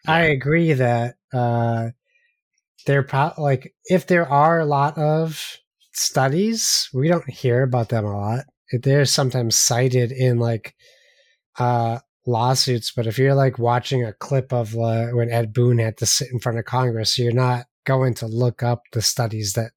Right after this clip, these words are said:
Speaker 1: they're referencing. And they're probably not even mentioning the studies 'cause they don't support the argument that the senators are pushing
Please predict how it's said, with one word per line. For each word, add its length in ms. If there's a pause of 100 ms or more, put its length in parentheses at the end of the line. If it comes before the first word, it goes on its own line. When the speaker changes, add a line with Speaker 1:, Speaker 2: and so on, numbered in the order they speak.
Speaker 1:
they're 160
referencing. 680 (340)
And 140
they're 140
probably 260
not 180
even 260
mentioning 480
the 80
studies 540 (380)
'cause 200
they 80
don't 220
support 520
the 80
argument 460
that 140
the 80
senators 500
are 40
pushing 480